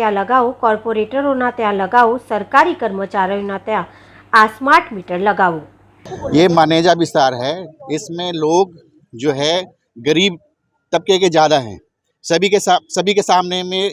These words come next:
Speaker 2: Android फ़ोन नहीं है। और अभी जहाँ जहाँ मोबाइल ल-, ये लगा है स्मार्ट,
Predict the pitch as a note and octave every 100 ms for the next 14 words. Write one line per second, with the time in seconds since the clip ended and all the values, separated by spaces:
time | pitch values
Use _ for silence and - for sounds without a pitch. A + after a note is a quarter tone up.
0 | D#3 E3 F3+ F#3 E3 E3 G3 F3+ F#3 D#3
1 | G#2+ _ - - _ _ _ _ - F#3
2 | A#3 A3 - _ _ E3 E3 G#3+ F#3+ F3
3 | G3+ G#3 G3+ G3+ G3 G3 G3+ E3+ E3 G3
4 | E3+ E3+ A3 G#3 G3 F#3+ F3+